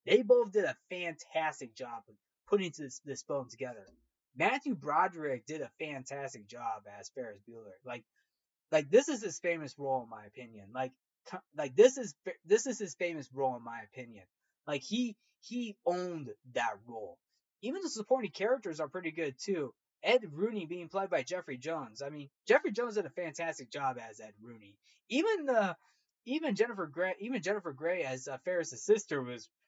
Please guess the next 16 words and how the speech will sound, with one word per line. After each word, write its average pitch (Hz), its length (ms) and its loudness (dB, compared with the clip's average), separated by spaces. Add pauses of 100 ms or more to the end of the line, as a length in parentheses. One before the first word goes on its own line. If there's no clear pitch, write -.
(320)
was 131 140 -4
pretty 127 340 -6
good, 127 280 -2
too. 135 380 -2
Like, 127 160 -2
she, 214 240 -8
she 214 140 -4
was 160 180 0
a, 147 120 -4
she 240 120 -6
was 180 140 -6
a 120 80 -10
good, 151 480 -2 (260)
sneaky, 202 880 -4
bad 160 520 2
sister 160 580 -2